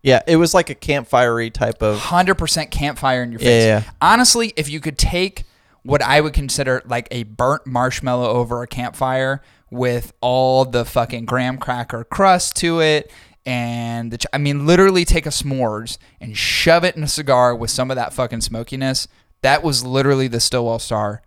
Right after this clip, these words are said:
Speaker 2: number twenty-seven. I mean, it had those characteristics to it. It's weird because in my head, I'm going, "I've never had anything like this before. Do I like it? Do I not like it?" And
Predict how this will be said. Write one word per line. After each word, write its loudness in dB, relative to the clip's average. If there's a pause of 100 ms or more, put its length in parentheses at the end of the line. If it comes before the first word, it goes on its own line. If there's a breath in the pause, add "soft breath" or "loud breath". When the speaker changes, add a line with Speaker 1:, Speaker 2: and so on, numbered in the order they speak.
(120)
Speaker 2:
number -6
twenty-seven. -8
I -8
mean, -6
it -8
had 0
those -2
characteristics -6
to -4
it. -8 (640 loud breath)
It's 0
weird 4
because -4
in -6
my -2
head, 2
I'm 0
going, 0 (340)
"I've -10
never 2
had -2
anything -8
like -4
this -6
before. -6
Do -6
I 0
like -6
it? -12
Do -10
I -12
not -12
like -16
it?" -18 (1500 soft breath)
And -4